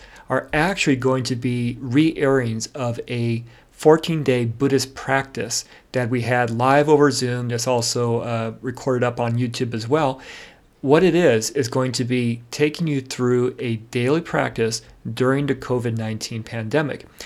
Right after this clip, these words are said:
Now, if you're coming to this podcast later on after pandemic ends, it's perfect to even listen to this and use it to start a daily practice. Uh, both myself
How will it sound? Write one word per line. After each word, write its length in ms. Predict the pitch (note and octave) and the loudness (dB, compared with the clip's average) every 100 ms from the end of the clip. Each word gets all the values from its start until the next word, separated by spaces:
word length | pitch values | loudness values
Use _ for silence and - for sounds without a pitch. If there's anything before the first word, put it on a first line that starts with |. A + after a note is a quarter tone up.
| - - | -16 -4
Now, 320 | C3+ B2+ B2 | 0 2 0
if 160 | D#3+ C#3 | 0 2
you're 80 | |
coming 320 | B2 - G3 F#3+ | 2 0 0 2
to 100 | F3+ | 2
this 140 | C#3+ | 0
podcast 680 | - C#3+ C3+ C3+ B2+ A#2+ B2 | 4 4 4 2 0 0 0
later 280 | B2+ B2 | 0 0
on 260 | A#2+ B2 A#2+ - | 0 0 -2 -2
after 280 | B2 A#2+ | -2 -2
pandemic 520 | A#2 B2 A#2 A#2 A#2 A#2 | -4 -2 -2 -2 -2 0
ends, 260 | A#2 A#2 - - - - | -2 -4 -8 -20 -20 0
it's 140 | D#3 C#3+ | 2 2
perfect 540 | - - A3 F#3 - | -2 0 2 2 -2
to 180 | - B2 C#3+ | -2 -2 0
even 320 | C3 B2 A#2+ | 0 0 0
listen 260 | C3 D#3 | 0 0
to 80 | C3 | 0
this 240 | D3 D3 - | 0 0 -2
and 260 | B2+ A2+ | -4 -4
use 360 | A2 C#3+ G#3+ B2+ | -2 -2 0 2
it 180 | A#2 - - - | 0 -2 -20 -10
to 140 | - | -4
start 500 | B2 - - D3+ E3 - | -2 -2 2 2 2 -2
a 80 | |
daily 360 | A#2 A#2+ A2+ A2+ | -4 -2 -2 -4
practice. 580 | A2 C3+ C#3 - - - - - - - - | -4 -4 -4 -6 -8 -8 -10 -20 -20 -20 -8
Uh, 160 | B2+ A#2 | -4 -4
both 320 | A2 C#3 C3+ | 2 2 2
myself 580 | B2 A#2+ - B2+ G3+ | -2 0 0 0 -2